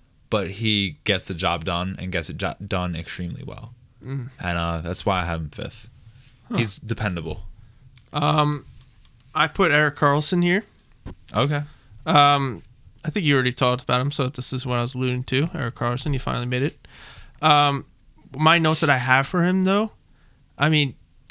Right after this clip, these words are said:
Speaker 2: he's only twenty-nine, right?
Speaker 1: Something like that.
Speaker 2: Yeah, and at least sixty-two points in the la-, five straight seasons. So as a
Speaker 1: Yeah.
Speaker 2: defenseman, uh, he's going off point-wise.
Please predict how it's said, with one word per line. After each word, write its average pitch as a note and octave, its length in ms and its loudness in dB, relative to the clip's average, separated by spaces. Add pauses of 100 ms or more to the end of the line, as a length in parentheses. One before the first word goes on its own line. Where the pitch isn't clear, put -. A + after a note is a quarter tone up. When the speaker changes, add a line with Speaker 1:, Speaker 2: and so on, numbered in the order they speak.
Speaker 2:
he's E3+ 180 6
only C4+ 180 4
twenty-nine, C3+ 560 2
right? C3 300 0 (840)
Speaker 1:
Something A#2+ 300 -2
like E2+ 180 -4
that. E2 260 -6
Speaker 2:
Yeah, D3 380 0 (220)
and D3+ 240 2
at D3 140 4
least E3+ 260 2
sixty-two F#3+ 540 0
points D3 360 -2
in A#2 120 -4
the A#2+ 100 -4
la-, A#2+ 240 -2
five D3 440 2
straight C#3 300 2
seasons. B2 540 -8 (1120)
So - 200 -2
as F3 100 4
a F3 40 2
Speaker 1:
Yeah. D3+ 120 2
Speaker 2:
defenseman, E3+ 640 0 (240)
uh, C3+ 220 4 (180)
he's D#3 300 -6
going D3 400 0 (180)
off B2+ 300 0
point-wise. A#2+ 600 -4